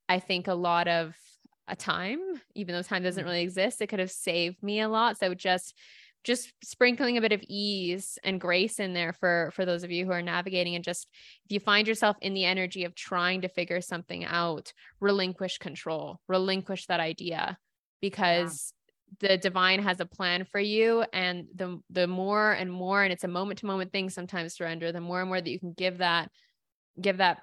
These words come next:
Speaker 1: back to the divine, return that to love, return that to wholeness, you'll feel a lot more safe and free. And that safety and that freedom is not just,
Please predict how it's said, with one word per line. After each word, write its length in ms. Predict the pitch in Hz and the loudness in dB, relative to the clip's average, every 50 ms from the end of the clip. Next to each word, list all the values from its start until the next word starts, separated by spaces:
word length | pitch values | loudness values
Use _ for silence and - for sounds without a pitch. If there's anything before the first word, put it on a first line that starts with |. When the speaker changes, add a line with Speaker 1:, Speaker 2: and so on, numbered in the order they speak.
| - _ | -2 _
Speaker 1:
back 240 | - 165 165 180 - | 4 4 4 4 -2
to 80 | - 180 | -10 -6
the 100 | 185 175 | -6 -4
divine, 380 | 175 175 180 185 185 190 190 | -4 0 2 4 4 4 2
return 340 | 180 180 180 - 190 165 165 | 0 -2 -4 -4 -6 -4 -4
that 180 | 170 156 - - | -6 -6 -8 -10
to 100 | - 170 | -8 -6
love, 220 | 170 170 175 170 | -4 -4 -4 -4
return 300 | 175 175 - - 170 170 | -6 -8 -8 -8 -8 -6
that 140 | 165 - - | -6 -8 -10
to 80 | - 190 | -10 -12
wholeness, 640 | - 180 175 170 165 - 196 185 - - - - - _ _ _ _ _ _ _ | -10 -8 -8 -8 -8 -8 -10 -10 -10 -14 -14 -16 -18 _ _ _ _ _ _ _
you'll 140 | - 180 175 175 | -2 -2 -2 -2
feel 340 | - - 190 175 170 165 | 0 0 0 2 2 0
a 60 | 160 165 | 0 -2
lot 380 | 160 170 175 170 170 165 - | -2 0 2 2 2 2 0
more 200 | 170 170 165 160 | -6 -8 -8 -6
safe 460 | 180 - - - 180 165 170 170 - - - | -8 -8 2 2 4 4 4 0 -4 -10 -10
and 160 | 165 170 - | -10 -10 -12
free. 560 | - - 190 180 170 156 147 - 175 175 - _ _ _ | -12 -8 -6 -4 -4 -4 -6 -8 -10 -12 -16 _ _ _
And 180 | - 180 180 170 | -6 -6 0 2
that 240 | 180 170 160 - - | 4 4 4 2 -4
safety 680 | - - 202 185 190 190 - - - 185 180 175 165 | -4 0 0 0 0 -2 -4 -10 -10 -6 -4 -4 -4
and 100 | 147 180 | -2 0
that 160 | 180 160 160 - - | -2 -2 -2 -6 -8
freedom 400 | _ 190 185 180 175 170 165 165 - | _ -2 0 0 0 0 0 -2 -4
is 200 | - 180 175 180 | -4 -6 -4 -4
not 460 | 180 175 170 170 175 175 170 165 - - _ _ _ _ _ _ _ _ _ _ _ _ _ | -4 -2 0 0 2 0 0 -2 -4 -8 _ _ _ _ _ _ _ _ _ _ _ _ _
just, 680 | - - 196 180 170 170 - - - - - - - | -4 2 6 6 6 6 4 -6 -12 -12 -12 -14 -16